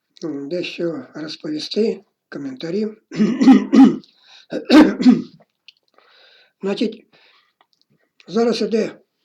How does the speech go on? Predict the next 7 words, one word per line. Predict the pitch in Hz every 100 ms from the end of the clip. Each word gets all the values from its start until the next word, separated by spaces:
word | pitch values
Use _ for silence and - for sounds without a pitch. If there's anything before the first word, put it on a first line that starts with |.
| _ _ _
Перепалка | - 208 214 240 208 170 170 156 - -
в | 165
Америці, | 170 240 214 175 175
хто | - 233
там | 220 180
буде | 175 185
президентом. | 180 175 156 175 226 233 214 190